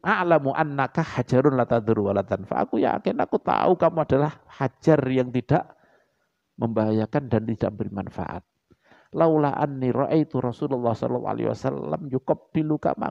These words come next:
qabbaltuk." Andai kata aku tidak melihat Rasulullah mencium kamu, maka aku akan tidak mencium. Logika beliau, logika beliau nyampe kepada seharusnya saya tidak mencium Hajar Aswad.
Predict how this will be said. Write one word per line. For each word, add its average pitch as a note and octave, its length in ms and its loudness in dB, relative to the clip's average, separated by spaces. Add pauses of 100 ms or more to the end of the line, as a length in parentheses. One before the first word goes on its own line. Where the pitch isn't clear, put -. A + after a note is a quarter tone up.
qabbaltuk." - 560 -4
Andai B2+ 160 -2
kata D3 320 0
aku D#3+ 160 -2
tidak - 320 0
melihat C#3+ 320 2
Rasulullah C#3 480 -2
mencium C#3+ 400 -4
kamu, D3 240 -2
maka B2+ 320 -2
aku B2 160 0
akan A2 160 -4
tidak G#2 240 -2
mencium. - 160 -14 (1500)
Logika E3+ 480 4
beliau, - 380 -20 (840)
logika C3+ 400 2
beliau G2+ 380 0 (1700)
nyampe D#3 480 0
kepada B2+ 560 -2 (240)
seharusnya C#3 720 0
saya D3+ 560 -2
tidak - 480 -4
mencium A#2 640 -4 (400)
Hajar - 240 -8
Aswad. G#2 320 -16